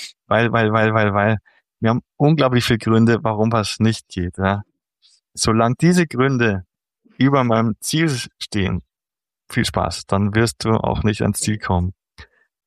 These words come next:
Der richtige Impuls vom Mindset her ist, ich habe zwar Asthma, aber trotzdem will ich dran arbeiten. Ich habe zwar eine Allergie, aber trotzdem erst recht will ich jetzt dran arbeiten, weil je besser ich durch die Nase schnaufe, umso weniger werde ich an, unter meiner Allergie leiden.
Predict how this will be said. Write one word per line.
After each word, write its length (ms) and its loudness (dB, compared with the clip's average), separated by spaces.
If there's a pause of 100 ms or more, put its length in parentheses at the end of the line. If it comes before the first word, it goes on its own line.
(560)
Der 140 2
richtige 360 0
Impuls 460 2
vom 180 2
Mindset 560 0
her 200 0
ist, 300 -6 (580)
ich 120 -6
habe 100 0
zwar 220 0
Asthma, 440 0
aber 240 -2
trotzdem 540 -2
will 80 -4
ich 100 -6
dran 200 -6
arbeiten. 420 -4
Ich 140 -8
habe 140 -6
zwar 200 0
eine 140 2
Allergie, 340 -2
aber 180 -2
trotzdem 460 -4
erst 320 -10
recht 300 -6
will 100 0
ich 80 -4
jetzt 200 -6
dran 120 -2
arbeiten, 380 -2
weil 240 -4
je 140 -2
besser 300 -2
ich 80 -4
durch 140 -6
die 100 -4
Nase 280 0
schnaufe, 340 -4 (320)
umso 240 -4
weniger 400 0
werde 160 -2
ich 100 -6
an, 220 -4
unter 180 -4
meiner 200 0
Allergie 260 -4
leiden. 420 -2